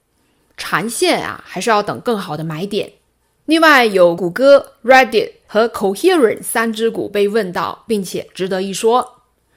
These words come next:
谷歌是人工智能全站一条龙都能做的公司，全球仅此一家。巴菲特主张买入的个股，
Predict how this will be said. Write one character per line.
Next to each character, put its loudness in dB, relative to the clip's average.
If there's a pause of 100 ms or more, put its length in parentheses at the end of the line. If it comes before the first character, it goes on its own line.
(400)
谷 2
歌 4
是 4
人 2
工 0
智 -4
能 0
全 -6
站 0
一 -6
条 -8
龙 -8
都 0
能 -2
做 -4
的 -6
公 -8
司， -6 (440)
全 0
球 2
仅 0
此 -6
一 -6
家。 -4 (440)
巴 0
菲 -2
特 4
主 -8
张 2
买 0
入 4
的 2
个 0
股， -4